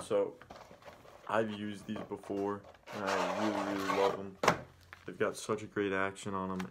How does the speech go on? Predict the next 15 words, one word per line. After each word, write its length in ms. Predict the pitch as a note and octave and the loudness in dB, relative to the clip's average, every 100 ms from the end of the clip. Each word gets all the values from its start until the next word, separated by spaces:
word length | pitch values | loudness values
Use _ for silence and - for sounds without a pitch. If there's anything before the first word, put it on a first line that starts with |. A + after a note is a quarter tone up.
| - | -6
and 120 | G2 | -4
this 200 | F#2+ - | -4 -6
is 120 | F#2+ | -4
a 160 | F#2+ F2+ - | -2 -2 -6
cool 260 | - A2+ G2 | -4 0 0
color 340 | F#2+ F#2+ F#2 | 0 2 2
that 140 | F#2 F2+ | 2 0
I've 140 | F2 | 0
actually 300 | F2+ F2+ F#2+ | -2 -2 -4
never 200 | F2+ F2 | -4 -2
used 340 | F2+ F#2+ F#2+ F#2+ | -4 -4 -6 -8
before. 480 | G#2+ - G#2 A2+ A2+ - - - - - - - | -10 -4 -2 -2 -6 -16 -20 -20 -20 -20 -18 -6
So 300 | - G2 F#2+ - - | 4 4 2 -8 -8
these 360 | A#2+ B2+ B2+ - - - - - - - _ _ _ _ - | -4 -4 -4 -10 -20 -20 -20 -18 -18 -20 _ _ _ _ 0
definitely, 440 | A2 G#2+ G#2 G2+ | 0 2 -2 -6